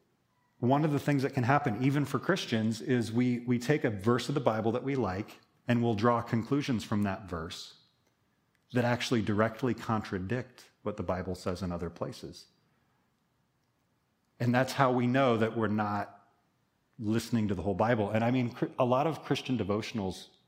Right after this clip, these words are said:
commit this crime, right? They only put the happy clappy stuff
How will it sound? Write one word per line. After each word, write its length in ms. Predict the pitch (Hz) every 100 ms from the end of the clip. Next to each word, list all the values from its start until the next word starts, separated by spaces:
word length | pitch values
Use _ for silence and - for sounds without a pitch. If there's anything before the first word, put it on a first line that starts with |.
| _
commit 340 | - 104 113 - 101
this 400 | 98 - - - -
crime, 480 | - 104 107 85 76
right? 260 | 87 104 - - - - -
They 120 | 101
only 220 | 107 113
put 300 | 113 120 110
the 80 | 107
happy 300 | 107 104 107
clappy 460 | - 98 101 95 85
stuff 480 | - 80 - -